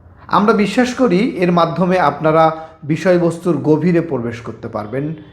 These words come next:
এবং আলোচনা আরও প্রাণবন্ত হয়ে উঠবে। প্রিয় পাঠক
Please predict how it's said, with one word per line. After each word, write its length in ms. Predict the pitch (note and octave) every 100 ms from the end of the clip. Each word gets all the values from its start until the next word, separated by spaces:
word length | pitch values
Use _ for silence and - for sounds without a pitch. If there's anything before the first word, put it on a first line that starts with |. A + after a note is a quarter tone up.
| -
এবং 200 | C#3+ D#3 D3+ - -
আলোচনা 540 | A#2 C#3 D#3 F3 D#3+ E3 -
আরও 220 | D3+ E3
প্রাণবন্ত 560 | D#3 C3+ A2+ G#2 G#2 F#2+
হয়ে 260 | G#2 F2 F2+
উঠবে। 240 | D#2+ F2 D#2+ - - - - - - - - - - - - - - -
প্রিয় 200 | D#3 D#3+
পাঠক 340 | - C3+ E3